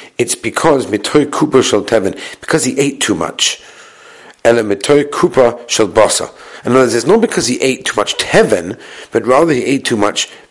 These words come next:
basa, too much meat. When he gets too much good things, that's when he damages. So too, what we're saying over here is Klal Yisrael also. Where, why did they do the Chet Egel? 'Cause they had too much money.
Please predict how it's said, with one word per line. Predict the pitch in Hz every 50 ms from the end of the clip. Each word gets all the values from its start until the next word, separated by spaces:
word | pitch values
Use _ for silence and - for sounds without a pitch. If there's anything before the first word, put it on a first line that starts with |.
| -
basa, | - - - 113 - - - - - - - - - - - _
too | - 147 131
much | 107 101 98 - - - 107
meat. | 104 107 120 110 101 - - - - - - - - -
When | - 95 95
he | 104
gets | 123 143 135 143
too | - - - 180
much | 175 180 170 - - - -
good | - 277 -
things, | - - 165 156 151 156 156 151 - - - - -
that's | - - 139 - -
when | 127 123 110
he | 113 113
damages. | 104 95 92 87 87 87 78 - 80 73 - - - - - -
So | - - - - 131 143 147
too, | 147 - 135
what | 117 107 -
we're | 110
saying | 107 - 151 151 151
over | 147 135 120 113
here | 127 185 190 147
is | 120 -
Klal | - - - - 139 170 165
Yisrael | 156 127 - - 117 107 107
also. | 117 165 185 - - 120 98 80 - - - - -
Where, | - - 110 117 127 123
why | 117 113 120 123 139 156 170
did | - 175 151
they | 151
do | 131 143 147
the | 143 143
Chet | - - 135 123 123
Egel? | 139 117 107 143 135 120 127 123 - - - - - -
'Cause | - 87
they | 95 92
had | 90 - -
too | - - - 151 143
much | 123 117 101 - - - - - - - - - - -
money. | 80 82 82 87 95 92 82 78 82 78 78 73 71 71